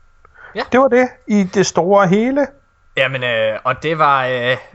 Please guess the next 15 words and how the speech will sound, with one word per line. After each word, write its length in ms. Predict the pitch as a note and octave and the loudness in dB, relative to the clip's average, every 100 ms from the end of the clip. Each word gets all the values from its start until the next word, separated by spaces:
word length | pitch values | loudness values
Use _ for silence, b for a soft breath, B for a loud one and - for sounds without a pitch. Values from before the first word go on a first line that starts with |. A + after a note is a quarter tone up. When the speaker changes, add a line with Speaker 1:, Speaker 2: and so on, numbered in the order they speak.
| - - | -20 -12
Speaker 1:
hvad 280 | C#3 C3+ C3+ | -4 -2 -2
hedder 300 | C3+ C3 A#2+ | -2 -2 -4
det, 560 | B2 A#2 A2+ A2+ A2 - _ _ _ - | -6 -8 -8 -10 -12 -16 _ _ _ -8
det 100 | D3+ | -2
var, 240 | D#3 C3+ B2 D3+ | 0 0 -2 -4
det 80 | |
var 60 | D3+ | -4
en 80 | C#3+ | -2
lang 240 | D#3 G3+ | -4 -4
episode, 360 | D#3+ E3+ G#3+ G#3 | -6 -6 -4 -4
Asmus, 280 | G3 F#3+ F3 | -6 -10 -6
vi 60 | |
har 80 | D#3 | -4
haft 360 | F3 - _ _ - | -4 -6 _ _ -6
også. 280 | D#3+ - | -6 -6